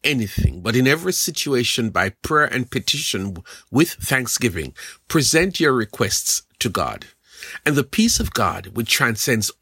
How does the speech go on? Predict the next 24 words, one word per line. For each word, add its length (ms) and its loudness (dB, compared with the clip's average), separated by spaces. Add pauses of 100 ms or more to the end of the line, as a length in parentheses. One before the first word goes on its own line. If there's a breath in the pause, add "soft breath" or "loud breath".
(100)
all 360 4
understanding, 840 -2 (260 loud breath)
will 140 4
guard 400 4
your 100 2 (140)
hearts 360 0
and 160 -2
your 120 0
minds 520 0 (120)
in 240 0
Christ 560 -4
Jesus." 680 -8 (1600 loud breath)
You 120 4
may 140 4
wonder 340 2
if 160 -2
this 220 2
is 100 0
some 220 0
kind 340 -2
of 80 -4
psychobabble 840 0
fairy 420 2
tale 320 -2